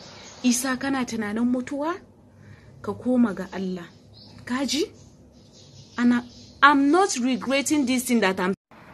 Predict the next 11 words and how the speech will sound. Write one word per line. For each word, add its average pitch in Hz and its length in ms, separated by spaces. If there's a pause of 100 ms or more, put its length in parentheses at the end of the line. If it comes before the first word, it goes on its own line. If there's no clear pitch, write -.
(800)
Wai 262 500
yanzu 214 400
lalacewan 220 1200
ya 220 220
kai 233 260
da 208 120
cewa 196 500
idan 202 320
namiji 220 460
ya 202 60
gan 208 160